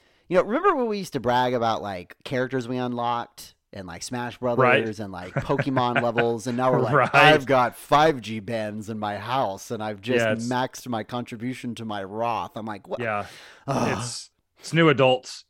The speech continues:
Speaker 2: New, new, new, new adult, uh, bright shinies.
Speaker 1: Right.
Speaker 2: It's
Speaker 1: Well, yeah,
Speaker 2: just,
Speaker 1: like, you
Speaker 2: uh,
Speaker 1: never do stop bragging. It's just, you know, the,
Speaker 2: Right.
Speaker 1: the, the things
Speaker 2: What you
Speaker 1: change.
Speaker 2: brag about is completely
Speaker 1: A-,
Speaker 2: different.
Speaker 1: and
Speaker 2: Yeah.
Speaker 1: if I'm gonna be honest, they, they are less fun as you grow up. 'Cause I'm like, "No,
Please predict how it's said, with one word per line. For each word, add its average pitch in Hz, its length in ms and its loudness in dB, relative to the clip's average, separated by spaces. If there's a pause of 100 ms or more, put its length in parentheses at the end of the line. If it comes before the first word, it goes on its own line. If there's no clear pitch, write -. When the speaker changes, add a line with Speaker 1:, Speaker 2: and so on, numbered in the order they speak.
Speaker 2:
New, 160 220 0
new, 175 260 6
new, 165 340 2
new 147 220 -4
adult, 127 460 -6
uh, 120 160 -4
bright 113 240 0
shinies. 107 640 -4 (360)
Speaker 1:
Right. 285 140 2
Speaker 2:
It's 131 100 4
Speaker 1:
Well, 285 140 4
yeah, 359 140 6
Speaker 2:
just, - 100 4
Speaker 1:
like, 196 160 6
you - 80 4
Speaker 2:
uh, - 40 10
Speaker 1:
never - 180 12
do 170 240 0
stop 143 340 2
bragging. 123 540 0
It's 131 200 -6
just, - 320 -4
you 135 140 -2
know, 139 60 2
the, 139 60 2
Speaker 2:
Right. 127 340 4
Speaker 1:
the, 131 200 -2
the 127 140 -8
things 147 320 -4
Speaker 2:
What 160 200 4
you 143 120 -2
Speaker 1:
change. - 40 -8
Speaker 2:
brag 143 260 6
about 117 260 -2
is 110 80 -12
completely 117 400 -10
Speaker 1:
A-, 104 60 -12
Speaker 2:
different. 117 340 -4
Speaker 1:
and 202 240 4
Speaker 2:
Yeah. 185 60 0
Speaker 1:
if 170 80 -6
I'm 170 80 0
gonna 165 100 0
be 143 160 0
honest, 139 320 4
they, 131 200 2
they 127 260 -2
are 123 200 2
less 113 280 -2
fun 101 500 -8
as 101 180 -10
you 101 60 -12
grow 95 220 -12
up. 85 180 -14
'Cause - 100 -4
I'm - 120 -2
like, - 240 -8
"No, 143 380 2